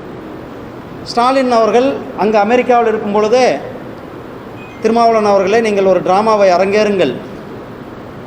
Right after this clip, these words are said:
இந்த ஒரு மது விலக்கை நீங்க கையில் எடுத்து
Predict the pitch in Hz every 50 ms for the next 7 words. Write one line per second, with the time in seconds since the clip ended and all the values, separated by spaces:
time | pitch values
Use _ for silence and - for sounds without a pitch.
0 | - - - - - - - - - - - - - - - - - - - -
1 | - - - 196 202 202 202 208 196 196 190 185 180 185 202 208 226 226 214 214
2 | 214 214 202 190 180 185 180 180 180 170 - 202 196 202 196 190 180 180 - 226
3 | 226 196 151 151